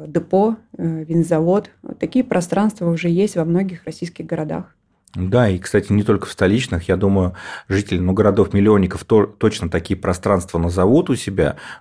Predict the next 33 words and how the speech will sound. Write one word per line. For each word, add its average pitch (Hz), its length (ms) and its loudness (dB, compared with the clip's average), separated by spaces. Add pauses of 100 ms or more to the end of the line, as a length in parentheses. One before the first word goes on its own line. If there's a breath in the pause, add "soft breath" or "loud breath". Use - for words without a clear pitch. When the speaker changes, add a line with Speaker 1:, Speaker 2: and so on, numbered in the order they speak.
Speaker 2:
Ну 98 80 2
и - 20 4
здорово, 107 380 4
что 92 260 2
идет 95 320 0
дальше, 98 400 2
да, 95 180 0
этот, 80 400 -2
э, 82 300 0
прогресс, 98 560 0
и - 40 -8
появляются 90 420 0
такие 82 260 -8 (140)
пространства 90 720 0 (400 loud breath)
и 82 500 2
в 82 220 2
небольших, 95 720 0 (520 loud breath)
э, 82 240 0
городах. 95 720 2 (340 loud breath)
Ну, 107 240 0
а 98 400 2 (560)
если 107 280 -2
говорить 107 280 2
про 101 140 -6
какую-то - 260 -10
событийную 110 580 0
такую 85 280 -6
составляющую, 87 600 0
какие 110 280 -4
тут 98 200 -6
есть 80 200 -6
тех-, - 320 -14
технологии? 80 560 -8